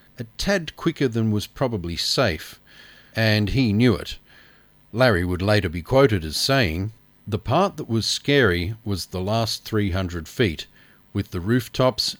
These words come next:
and telephone poles coming up so fast. I was praying I would not hit one of those power lines and be fried or sizzled." End quote. He did indeed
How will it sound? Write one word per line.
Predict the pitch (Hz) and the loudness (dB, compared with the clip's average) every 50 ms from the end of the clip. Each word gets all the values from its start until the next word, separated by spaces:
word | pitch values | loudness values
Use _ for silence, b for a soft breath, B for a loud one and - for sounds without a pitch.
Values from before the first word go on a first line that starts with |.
| _ - | _ -4
and | 117 113 110 107 | -2 -2 0 0
telephone | - 143 139 123 107 - - 90 85 85 80 | 2 0 2 2 0 -2 -2 -4 -4 -4 -4
poles | - 98 92 87 87 87 82 - | -2 -2 0 0 0 -2 -2 -4
coming | - - - 95 87 87 85 | -8 -6 -4 -4 -2 -2 -2
up | 85 85 | -4 -4
so | - - - 95 85 80 | -4 -4 -4 -4 -4 -6
fast. | - - - 113 107 87 71 - - - - - b b b b b b b b b b b b b | -6 -4 -2 0 0 0 -2 -4 -8 -10 -10 -12 b b b b b b b b b b b b b
I | 110 | -2
was | 107 92 90 85 | -2 0 -2 -4
praying | - - - 151 156 143 123 107 98 98 98 98 - | -6 -4 0 2 4 4 4 4 2 0 -2 -4 -4
I | - 104 | -4 -2
would | 98 95 95 92 90 | -2 -2 -2 -4 -2
not | 107 107 101 90 | -2 -2 -2 -2
hit | - - 123 120 - | -2 -2 -2 -2 -2
one | 101 98 92 | -4 -4 -4
of | 92 78 | -4 -4
those | 80 98 87 87 85 - | -4 -2 -2 -2 -4 -4
power | - - 120 123 123 107 | -4 -2 0 0 0 0
lines | 85 78 76 82 80 85 95 - - - - | 0 -2 -2 -4 -4 -4 -4 -4 -4 -6 -6
and | 95 90 87 | -6 -6 -6
be | 78 80 76 | -8 -10 -12
fried | - - - 131 117 107 80 - - 82 - - _ - | -10 -4 0 0 2 2 0 -2 -6 -10 -14 -18 _ -10
or | - 92 85 80 | -8 -6 -6 -6
sizzled." | - - - 127 120 98 78 - - - - _ b b b b b b b b b _ _ - | -4 -2 0 0 0 0 -2 -8 -12 -18 -20 _ b b b b b b b b b _ _ -6
End | 104 92 85 76 - - | -4 -4 -4 -4 -6 -4
quote. | - 120 123 104 73 - - - _ _ _ b b b b b _ _ _ _ _ | 0 2 2 2 2 -2 -6 -14 _ _ _ b b b b b _ _ _ _ _
He | - 127 135 | 0 0 2
did | 117 196 233 226 | 2 2 2 2
indeed | 254 220 165 143 127 110 113 131 135 123 113 107 95 87 98 | 2 2 2 2 2 4 6 6 6 6 6 4 2 0 -4